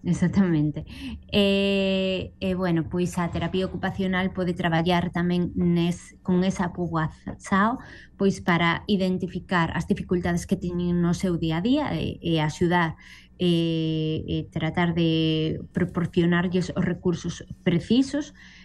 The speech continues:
eh, tamén traballando con o contorno, e mesmo no eido da Educasao, eh, aínda que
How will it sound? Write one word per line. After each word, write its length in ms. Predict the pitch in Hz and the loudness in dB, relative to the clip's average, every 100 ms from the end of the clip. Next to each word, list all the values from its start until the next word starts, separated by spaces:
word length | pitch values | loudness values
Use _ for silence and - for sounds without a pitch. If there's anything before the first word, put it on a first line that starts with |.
| - | -12
eh, 640 | - 190 180 175 175 175 175 | 0 2 4 4 2 2 2
tamén 320 | 180 180 190 | 2 2 2
traballando 560 | 190 175 170 196 190 180 | 0 -2 0 2 0 0
con 240 | 170 170 | 0 2
o 160 | 160 170 | 0 0
contorno, 800 | 165 160 208 240 247 233 247 - | -2 -2 -2 -4 -2 -4 -6 -2
e 160 | 202 | 2
mesmo 800 | 202 196 - 180 180 175 175 175 175 | 2 2 0 0 0 0 0 0 0
no 320 | 180 175 175 | 0 2 2
eido 240 | 196 214 214 | 0 0 -2
da 240 | 202 190 | -2 -2
Educasao, 720 | 185 185 175 - 240 240 262 - - - - - - | -2 -2 -4 -2 -2 -4 -8 -18 -20 -20 -20 -8 2
eh, 260 | 196 185 - | 4 4 2
aínda 420 | 190 185 180 180 - | 0 0 -2 -6 -2
que 680 | 180 180 175 175 175 175 | 0 2 2 2 2 0